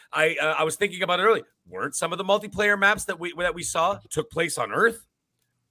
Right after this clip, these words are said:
What's going on on Earth? Maybe that, so that's gonna happen. Maybe that's part of the backstory.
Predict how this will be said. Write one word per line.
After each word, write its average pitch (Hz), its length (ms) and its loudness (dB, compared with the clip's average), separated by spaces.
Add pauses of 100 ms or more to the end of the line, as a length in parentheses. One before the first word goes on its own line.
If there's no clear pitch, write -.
(160)
What's 107 300 -4
going 175 260 0
on 208 140 4
on 247 120 6
Earth? 285 380 8 (320)
Maybe 208 340 2
that, 185 320 0
so 190 140 -4
that's 214 260 2
gonna 190 160 -2
happen. 175 280 -4
Maybe 175 180 -2
that's 180 200 0
part 175 260 0
of 170 60 -6
the 185 100 -2
backstory. 160 680 2